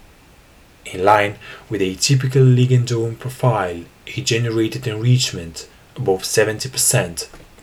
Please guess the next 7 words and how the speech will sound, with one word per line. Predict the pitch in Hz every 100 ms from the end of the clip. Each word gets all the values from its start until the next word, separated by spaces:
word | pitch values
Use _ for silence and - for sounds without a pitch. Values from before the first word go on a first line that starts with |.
| - _ _ -
was | 98 92
observed | - - 110 104 - - - - -
in | 104
seven | - 131 131 135 131 -
to | 131 127
thirteen | - 127 127 127 127 120 110
mers | 87 92